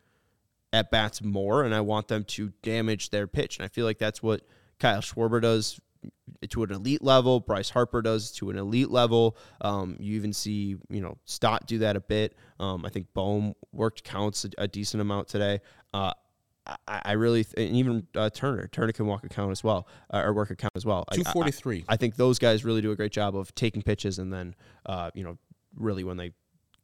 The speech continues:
Speaker 1: go and swing, they, they hit it hard. Two forty-three
Speaker 2: Was the first game's length.
Speaker 1: Oh, okay. So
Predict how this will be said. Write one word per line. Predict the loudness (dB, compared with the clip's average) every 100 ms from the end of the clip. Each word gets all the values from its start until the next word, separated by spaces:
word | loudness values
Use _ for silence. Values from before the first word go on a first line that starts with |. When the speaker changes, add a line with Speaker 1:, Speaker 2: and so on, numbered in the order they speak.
| _
Speaker 1:
go | 4 4 4
and | -2
swing, | -4 -4 -4 -8 -14 -8
they, | -8 -6
they | -6
hit | -4
it | -4
hard. | -4 -6 -8 -14 -14
Two | -2 0
forty-three | 0 -2 -2 -4 -6 -12 _
Speaker 2:
Was | -4 -2
the | 0 -2
first | -2 -2 -2 -2
game's | -2 -2 -6 -12 -14
length. | 0 4
Speaker 1:
Oh, | 4 2 -8
okay. | -6 -6 -8 -12 _ _
So | 4 4 4 0